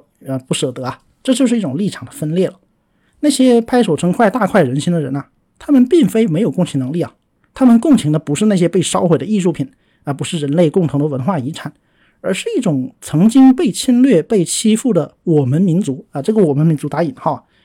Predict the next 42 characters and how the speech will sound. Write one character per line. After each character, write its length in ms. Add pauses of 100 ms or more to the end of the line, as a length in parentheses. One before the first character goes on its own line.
或 100
者 240
人 160
民 160
群 180
众 200 (220)
啊， 100
这 100
个 60
也 180
打 140
引 100
号 300 (520)
啊。 120
事 180
实 120
上， 260
他 100
们 100
可 100
能 100
并 120
不 120
认 160
为 100
有 100
什 120
么 60
东 100
西 140
是 160
普 260
世 300
的 120 (200)
啊， 100
是 160
全 180
人 100
类 120
共 180
有 200
的。 180